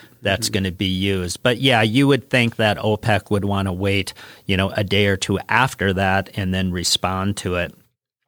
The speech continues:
Speaker 1: Um, but you're right, they're gonna have their meeting on, uh, on Sunday. And so, and so all of this is coming together.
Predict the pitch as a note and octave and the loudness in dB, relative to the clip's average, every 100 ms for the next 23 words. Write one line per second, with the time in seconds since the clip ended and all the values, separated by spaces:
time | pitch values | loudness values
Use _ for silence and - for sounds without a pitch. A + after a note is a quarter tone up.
0 | _ - A#2+ G2 G2 A2 - A2+ A#2 G#2+ | _ -6 0 0 2 0 2 2 4 2
1 | F#2 G#2 G#2 G2+ F2+ A#2 G2+ F#2 G#2 A2+ | 0 0 0 -2 -2 0 0 0 0 2
2 | G#2+ G2 F#2 F#2 F2+ G#2 F#2+ F#2 F2+ F2+ | 0 -2 -4 -4 -6 -6 -6 -6 -6 -8
3 | F2 F2 D#2+ - G2 F2+ - A#2+ A#2 A2 | -8 -8 -10 -8 -8 -4 -2 0 2 0
4 | F2 D2+ - - - - - - D3+ D3+ | -2 -8 -14 -20 -18 -16 -18 -4 -2 0
5 | - E3 D3+ D3 C#3+ _ C#3+ - C#3 D3 | 2 4 4 2 0 _ -8 -2 -2 2
6 | F#3 G3+ D3 C#3 - A2+ - A2 G2+ G2+ | 2 2 2 -2 -2 -4 -4 -4 -4 -4
7 | F#2+ F#2 C#2 | -6 -8 -12